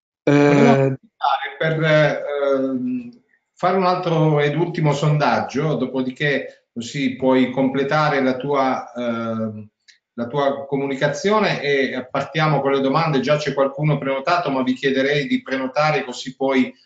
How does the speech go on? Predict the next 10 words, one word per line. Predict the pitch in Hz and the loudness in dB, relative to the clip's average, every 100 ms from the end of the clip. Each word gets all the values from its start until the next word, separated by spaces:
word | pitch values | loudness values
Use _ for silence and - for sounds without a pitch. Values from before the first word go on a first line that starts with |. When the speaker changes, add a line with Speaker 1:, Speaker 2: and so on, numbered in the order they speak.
| _ | _
Speaker 2:
siamo | - - 139 139 | -8 -2 0 2
nei | 135 - | 0 -2
tempi | 156 160 156 127 | -2 0 0 -2
per | 123 123 | -2 0
concedere | 127 123 135 127 127 | 0 0 0 2 2
a | 123 | 0
tutti | - 131 - 127 120 120 | 0 -2 0 0 2 0
la, | 120 120 - | 0 -2 -2
la | 127 127 | -2 0
parola. | 131 113 110 151 | 0 2 0 0